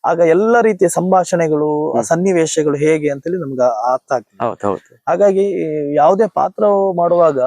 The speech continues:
Speaker 1: ಆ, ಒ-, ಒಳ್ಳೆ ಮಾಡಿ ಮಾಡ್ತೇವೆ ಅಂತ ಹೇಳುವುದಕ್ಕಿಂತ
Speaker 2: ಹ್ಮ್.
Speaker 1: ಪಾತ್ರವನ್ನು ಹಾಳು ಮಾಡದೆ ಇದ್ದ
Speaker 2: ಅಷ್ಟೇ.
Speaker 1: ಹಾಗೆ ಮಾಡ್ಬೇಕಾದ್ದು ನಮ್ದೊಂದು ಕರ್ತವ್ಯ.
Speaker 2: ಮುಖ್ಯ ಜನರಿಗೆ ಮನರಂಜನೆ ಆಗ್ಬೇಕು ಅಷ್ಟೇ. ಹೌದು.
Speaker 1: ಮತ್ತೆ ಗುರು ಹಿರಿಯರ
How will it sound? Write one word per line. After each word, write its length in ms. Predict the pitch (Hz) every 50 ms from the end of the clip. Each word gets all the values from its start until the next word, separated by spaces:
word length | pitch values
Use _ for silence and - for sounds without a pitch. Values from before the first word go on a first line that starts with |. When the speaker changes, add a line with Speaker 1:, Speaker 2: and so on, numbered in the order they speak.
| 151 - _ _ _ _ _ -
Speaker 1:
ಆ, 40 | 147
ಒ-, 480 | 147 143 143 139 135 135 131 131 143 139
ಒಳ್ಳೆ 440 | 127 143 147 165 185 202 208 214 214
ಮಾಡಿ 260 | 208 202 196 196 202
ಮಾಡ್ತೇವೆ 400 | 196 190 185 180 - - 196 190
ಅಂತ 180 | 185 185 180 185
ಹೇಳುವುದಕ್ಕಿಂತ 680 | 170 175 175 180 180 170 165 151 - 139 127 120 -
Speaker 2:
ಹ್ಮ್. 220 | 139 131 - 143 131
Speaker 1:
ಪಾತ್ರವನ್ನು 340 | 156 - - 202 202 170 127
ಹಾಳು 200 | 135 147 185 202
ಮಾಡದೆ 600 | 208 214 202 185 180 190 185 185 185 180 185 180
ಇದ್ದ 80 | 175
Speaker 2:
ಅಷ್ಟೇ. 160 | 190 156 151
Speaker 1:
ಹಾಗೆ 200 | 165 165 156 165
ಮಾಡ್ಬೇಕಾದ್ದು 640 | 160 156 156 160 170 165 170 160 - 165 160 170 214
ನಮ್ದೊಂದು 340 | 208 185 165 160 160 151 151
ಕರ್ತವ್ಯ. 360 | - - - - - 165 139
Speaker 2:
ಮುಖ್ಯ 280 | 131 135 - - - 196
ಜನರಿಗೆ 360 | 165 170 156 156 147 151 147
ಮನರಂಜನೆ 480 | 143 139 131 127 123 120 117 117 117 110
ಆಗ್ಬೇಕು 460 | 107 107 98 98 101 - 110 - - _ _ _ -
ಅಷ್ಟೇ. 260 | 95 - _ - 90 - _ _ _ _ _ - 190 - - -
ಹೌದು. 160 | 196 196 180
Speaker 1:
ಮತ್ತೆ 140 | 185 185 202
ಗುರು 200 | 170 175 196 226
ಹಿರಿಯರ 320 | 208 220 214 214 208 208